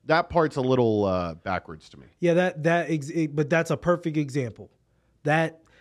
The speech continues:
Speaker 2: like, what, are you buying into any situation? You had a great situation in Clemson.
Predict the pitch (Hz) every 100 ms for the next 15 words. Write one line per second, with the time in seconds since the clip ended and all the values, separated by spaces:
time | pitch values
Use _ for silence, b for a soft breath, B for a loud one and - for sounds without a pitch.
0 | b 160 156 131 - _ _ 151 156 -
1 | _ 147 156 156 143 156 156 160 156 160
2 | 185 202 151 135 135 123 110 - _ b
3 | b b 175 165 131 180 185 185 165 165
4 | 147 147 135 147 131 - 170